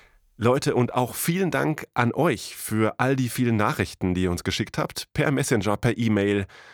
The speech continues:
oder bei Instagram. Wir haben ja letzte Woche bekannt gegeben, dass Fakt Up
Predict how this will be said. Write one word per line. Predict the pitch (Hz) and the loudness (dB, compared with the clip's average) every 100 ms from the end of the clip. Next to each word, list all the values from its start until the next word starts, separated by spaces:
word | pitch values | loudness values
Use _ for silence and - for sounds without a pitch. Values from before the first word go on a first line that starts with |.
| - _ | -20 _
oder | 104 98 | 0 2
bei | 95 | 2
Instagram. | 113 - 92 92 101 156 - - - - _ _ _ _ - | 2 0 0 2 0 -2 -10 -20 -20 -20 _ _ _ _ -4
Wir | 107 | -2
haben | 104 104 | 0 0
ja | 98 | 0
letzte | 98 - 95 | 0 -2 -4
Woche | 98 90 | -2 -2
bekannt | 98 113 120 | 0 0 0
gegeben, | 98 87 101 104 101 90 | -4 -2 -2 0 -2 -2
dass | 95 - - | -4 -4 -6
Fakt | - 98 - - | -6 -6 -10 -6
Up | 110 | -6